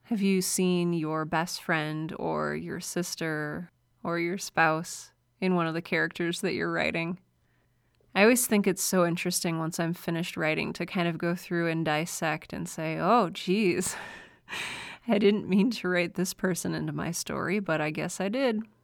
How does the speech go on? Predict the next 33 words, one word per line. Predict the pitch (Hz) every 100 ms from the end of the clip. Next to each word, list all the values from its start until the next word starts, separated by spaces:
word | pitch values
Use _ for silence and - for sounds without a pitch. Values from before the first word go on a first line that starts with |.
| _ _ _ _ _ _
Truth | - 302 302
in | 311 302
fiction. | - 311 - 254 254 254 _ _ _ _ _ _ _ _ _
So | - 269
let | 254 220
me | 220
know | 190 175 165
about | 175 175 -
your | 175 175
experiences | - - 180 180 175 - 180 160 -
with | 175 -
truth | - 196 180 -
in | - 185
fiction. | - 190 - - 139 208 - _ _ _ _ _ _
You | 208
can | 202
shoot | 190 - 208
me | 202
an | 190
email | 175 170 165 160 170 185 _ -
at | 170 - -
hello | 190 175 175 175 196 294
at | 208 180
sarahwerner | - - 175 175 170 165 165 165
dot | 165 -
com. | - 170 165 220 277 _ _ _
That's | 175 147 - - - _ 185
H | 190 -
E | 185 185
L | 180 175
L | - 165
O | 175 170 254 302 _ _ _ _ _
at | 190 156 -